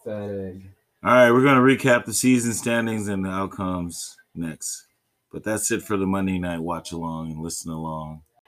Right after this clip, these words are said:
Speaker 2: Oh, my God. He didn't even put it in the end zone, man.
Speaker 1: I know, I don't know what he
Speaker 2: He
Speaker 1: was
Speaker 2: didn't even
Speaker 1: doing.
Speaker 2: throw it to the end zone.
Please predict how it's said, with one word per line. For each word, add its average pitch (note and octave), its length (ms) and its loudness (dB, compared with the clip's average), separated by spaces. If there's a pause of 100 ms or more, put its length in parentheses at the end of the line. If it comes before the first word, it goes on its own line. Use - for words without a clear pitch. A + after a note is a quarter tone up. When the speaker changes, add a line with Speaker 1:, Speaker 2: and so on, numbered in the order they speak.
(220)
Speaker 2:
Oh, G2 360 -2
my D#2 220 -4
God. E2+ 1000 0 (1300)
He - 160 -2
didn't A3 80 4
even G#3+ 260 4
put G3 200 2
it G3 120 4
in G3 120 0
the F#3+ 120 0
end G3+ 280 0
zone, C#3 380 4
man. F3 520 0 (340)
Speaker 1:
I A2 40 -16
know, A#2+ 280 -4
I B2 40 -2
don't C3 100 -2
know G2 120 -4
what G#2 200 -6
he F3+ 80 -2
Speaker 2:
He F#3+ 80 0
Speaker 1:
was A#3+ 80 4
Speaker 2:
didn't A#3+ 120 4
even G3 120 4
Speaker 1:
doing. - 20 -4
Speaker 2:
throw G#3 300 6
it G#3+ 140 6
to G#3+ 120 2
the G3+ 140 4
end G#3+ 220 0
zone. A#2 500 0